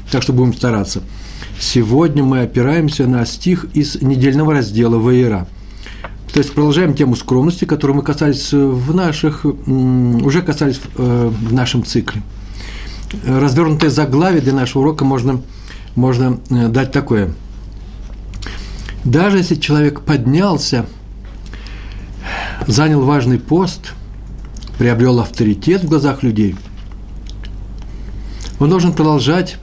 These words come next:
оставаться всё, э, максималь-, э, максимально скромным человеком, должен продолжать вести себя, э, скромно и, э, м, э, на уровне этого звания. Э, книга Шмот, шестая глава, двадцать седьмой стих.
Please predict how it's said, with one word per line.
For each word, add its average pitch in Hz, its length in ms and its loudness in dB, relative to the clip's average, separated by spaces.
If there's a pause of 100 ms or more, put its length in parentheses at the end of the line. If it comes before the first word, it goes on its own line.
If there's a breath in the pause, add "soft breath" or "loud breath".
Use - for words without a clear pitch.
оставаться 143 720 0 (280 loud breath)
всё, 151 400 2
э, 135 180 4
максималь-, 147 560 2
э, 127 400 2
максимально 151 420 2
скромным 139 360 2
человеком, 117 400 0 (340 loud breath)
должен 127 520 2 (260 loud breath)
продолжать 135 420 2
вести 127 180 2
себя, 127 360 0 (540 loud breath)
э, 117 340 4 (140)
скромно 143 640 2 (260 loud breath)
и, 127 460 4
э, 117 360 2 (260)
м, 120 280 4
э, 120 320 2
на 123 140 4
уровне 123 240 4
этого 113 180 0
звания. 101 460 0 (400 loud breath)
Э, 120 280 2 (500)
книга 175 480 4
Шмот, 131 440 2
шестая 131 380 0
глава, 135 300 2
двадцать 131 380 0
седьмой 131 340 2
стих. - 400 -2